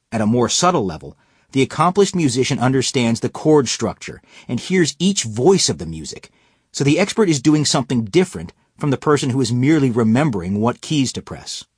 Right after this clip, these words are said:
The dumb student. Everyone is different. Some people are born with bodies that are bigger or smaller,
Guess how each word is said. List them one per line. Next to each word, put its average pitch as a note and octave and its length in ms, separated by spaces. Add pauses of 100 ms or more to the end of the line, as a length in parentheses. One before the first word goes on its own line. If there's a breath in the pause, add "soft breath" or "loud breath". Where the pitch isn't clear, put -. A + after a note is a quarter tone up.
(880)
The A#2 300
dumb G#2+ 480
student. - 520 (840)
Everyone D#3+ 460
is G#2+ 100
different. - 480 (720)
Some C#3+ 220
people C#3+ 260
are B2+ 80
born A#2 380
with A2+ 180
bodies A#2 380
that G#2+ 100
are G2 60
bigger A2+ 440
or F#2 120
smaller, A#2+ 520